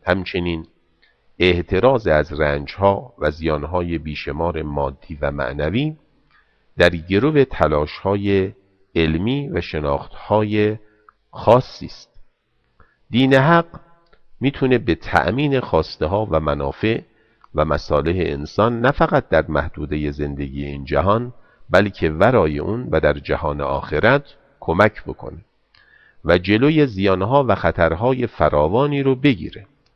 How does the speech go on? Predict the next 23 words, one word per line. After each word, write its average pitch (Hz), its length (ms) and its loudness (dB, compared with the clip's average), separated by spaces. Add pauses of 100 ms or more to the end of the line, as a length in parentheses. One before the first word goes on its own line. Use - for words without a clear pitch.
(140)
لذا 110 340 4
دین 98 300 -2
حق 135 300 4 (840)
از 82 220 0
اهمیت 78 720 -2
ویژه‌ای 87 520 -4
برخوردار 71 640 -6
هست، - 400 -16 (640)
بلکه 92 340 2
پژوهش 110 880 -2
درباره 76 460 2
هیچ 120 600 -2
موضوعی 101 640 -4
به 82 80 0
اندازه 73 580 -2
بررسی 76 600 -4
و 78 120 0
تحقیق 131 540 -2 (540)
درباره 71 540 0
دین 71 280 -6
حق 95 540 -2
ارزش 69 680 -4 (140)
نداره. - 440 -8